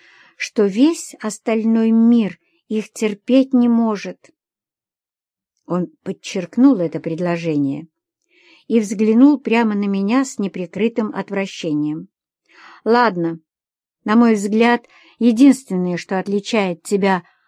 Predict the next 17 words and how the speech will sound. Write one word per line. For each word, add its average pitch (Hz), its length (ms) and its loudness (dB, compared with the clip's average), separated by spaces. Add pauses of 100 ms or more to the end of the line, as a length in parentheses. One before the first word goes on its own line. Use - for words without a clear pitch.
(120)
от 185 200 -4
тупых 214 360 0
американцев, 196 840 0 (380)
похожих 214 580 2
друг 214 260 -2
на 220 140 0
друга, 180 500 0 (320)
как 214 140 -2
горошины 214 640 2
в - 40 -18
стручке, 202 640 -4 (440)
это 247 300 0
то, 269 240 0
что 214 280 -6
ты 285 340 4 (560)
не 254 200 6
толстая. 185 840 0